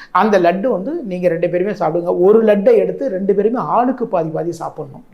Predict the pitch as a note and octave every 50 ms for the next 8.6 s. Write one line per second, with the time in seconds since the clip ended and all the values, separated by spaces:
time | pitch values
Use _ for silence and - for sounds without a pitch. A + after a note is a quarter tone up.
0 | - - F3 E3 F3 A3 A#3+ G#3+ E3 E3 F3 F3+ A3 G3+ F3 D#3+ E3 D#3+ A3+ A#3
1 | A3+ - A3 G#3+ A#3+ A3 E3+ E3+ G#3 A3 A3+ D#3 D#3+ E3+ F#3 G3 G#3+ A#3 C4+ C#4
2 | C#4+ C#4+ D#3+ D3+ - D#3 D#3+ F3 F3+ D#3+ D#3 D3+ - D4 E4 - - - - -
3 | - - - G#3+ C4 C4 - - E4 D4+ C4 A3+ - G#3+ G#3 G3+ F#3+ F3 E3 E3
4 | E3 G3+ B3 D#4 - - - - - - E3+ E3+ C#4 D#4+ - - G3+ G3 A3 B3+
5 | C4+ C#4 C4 A#3+ G#3+ G3 G#3 G3+ G#3+ C4+ B3+ G#3+ G#3 A3 B3 C4 D#4 D4 D#4+ D4
6 | C#4 A#3 F#3 F3 E3 E3 E3 D#3 D3+ - - - - G#3+ B3+ C4+ C4+ C4+ B3+ B3
7 | B3 C4+ B3+ A3 F#3+ G3 G#3+ G#3 G3 F#3+ F#3 F3+ F3+ F#3 - G3 F3+ E3+ E3 E3
8 | E3 E3 D#3+ E3 E3 E3 E3 D#3+ D3+ D3+ F#3